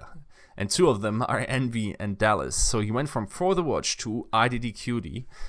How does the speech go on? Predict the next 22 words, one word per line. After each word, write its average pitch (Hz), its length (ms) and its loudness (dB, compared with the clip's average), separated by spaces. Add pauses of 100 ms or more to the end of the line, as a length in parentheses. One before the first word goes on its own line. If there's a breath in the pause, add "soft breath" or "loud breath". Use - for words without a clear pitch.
(200 loud breath)
which 117 220 -2
was 117 140 0
basically 143 520 2
already 113 400 4
Envy, 87 400 -4 (280 loud breath)
then 127 280 2
that 139 200 2
became 117 320 4
Envy, 98 280 -4
then 117 220 -2
that 117 180 -2
became 127 360 -2
Dallas. 131 340 -2
So 110 200 -2
this 120 220 -2
guy 104 280 -2
has 110 240 -2
been 95 280 -4
with 101 140 -4
the 98 80 -4
same 107 420 2
core 90 520 -2